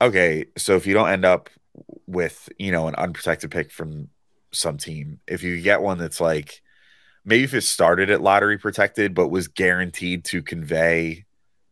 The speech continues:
at, or, or, like, almost guaranteed to convey, like, within, like, four years or something, you know, if you had, like, a long window to have it convey, if they wanted to have it that protected, where maybe it was, like, top,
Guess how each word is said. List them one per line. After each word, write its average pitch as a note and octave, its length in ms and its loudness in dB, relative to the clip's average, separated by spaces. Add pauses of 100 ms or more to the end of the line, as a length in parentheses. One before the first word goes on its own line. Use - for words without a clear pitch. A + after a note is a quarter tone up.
(800)
at, G2+ 220 2
or, G#2 260 -2
or, G#2 180 -2
like, G2 240 0 (120)
almost B2 460 4
guaranteed G#2+ 420 2
to G2+ 60 -8
convey, G2+ 320 6
like, F#2 220 2
within, F#2 240 0
like, F2 180 0
four G2 320 2
years F2+ 400 2
or F#2+ 60 -6
something, G2 640 -4
you G2 100 -4
know, F#2+ 120 6
if F2+ 100 0
you G#2+ 80 4
had, A2+ 100 6
like, A2+ 120 0
a F#2+ 60 2
long E2+ 600 2
window F2+ 600 0 (480)
to F#2+ 100 -2
have F2 240 0
it E2 80 -8
convey, D#2+ 460 -2
if F#2+ 120 -4
they D#2+ 140 0
wanted D#2+ 260 -2
to D#2+ 80 -10
have D#2+ 200 0
it D2+ 80 -8
that D2+ 240 -4
protected, F2 520 -4
where E2 140 0
maybe D#2+ 240 -4
it D#2 100 -6
was, - 180 -10
like, D#2 340 -6 (580)
top, - 380 -2